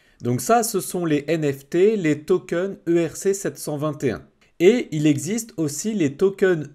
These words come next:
E R C vingt, donc là, ce sont des tokens que tout le monde connaît, puisque ce sont des tokens qui utilisent la blockchain Ethereum, qui sont vraiment sur la blockchain Ethereum, comme par exemple tous les stablecoins, hein, en tout cas la plupart,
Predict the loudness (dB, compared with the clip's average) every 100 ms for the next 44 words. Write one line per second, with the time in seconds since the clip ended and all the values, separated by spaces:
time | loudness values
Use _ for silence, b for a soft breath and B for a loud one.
0 | 2 2 2 -2 -2 0 0 0 -2 0
1 | 0 0 -4 -10 -6 -6 -4 -4 0 -2
2 | -2 -8 -2 0 0 -4 -4 -2 0 -2
3 | -4 _ _ _ _ b b b b -18
4 | -6 -4 -4 2 2 2 -4 -4 -2 -2
5 | -2 -4 -2 0 -2 -2 -6 -4 -6 -4
6 | -4 -2 -2 -2 -6 -2 0 2 0 0
7 | -2 0 0 -2 -10 -2 2 2 2 0
8 | 0 -2 -6 -10 -6 -4 -2 -2 -2 -4
9 | -8 -4 2 2 4 0 2 -2 -2 -4
10 | -4 -2 -2 -2 B B B 0 0 0
11 | 2 2 0 -2 -2 0 0 0 -2 0
12 | -2 -2 -2 -2 -4 -6 -4 -4 -4 -2
13 | 0 0 -2 -6 -6 0 2 2 -4